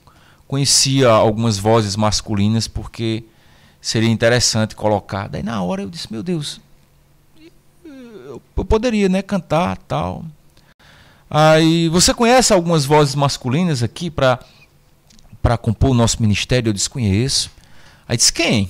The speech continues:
Eu digo, "Eu." Aí essa pessoa me deu uma resposta, Guto, que marcou a minha vida, sim. Na época me machucou bastante, né? Mas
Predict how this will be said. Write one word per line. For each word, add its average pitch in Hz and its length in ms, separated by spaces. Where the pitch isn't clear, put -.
Eu 110 100
digo, 151 260
"Eu." 147 220
Aí 135 140
essa 165 220
pessoa 160 400
me 151 80
deu 160 140
uma 165 60
resposta, 151 500
Guto, 113 380
que 156 200
marcou 165 420
a 175 60
minha 165 200
vida, 151 380
sim. - 460
Na 170 180
época 175 300
me 185 100
machucou 175 720
bastante, 208 1040
né? 185 220
Mas 180 960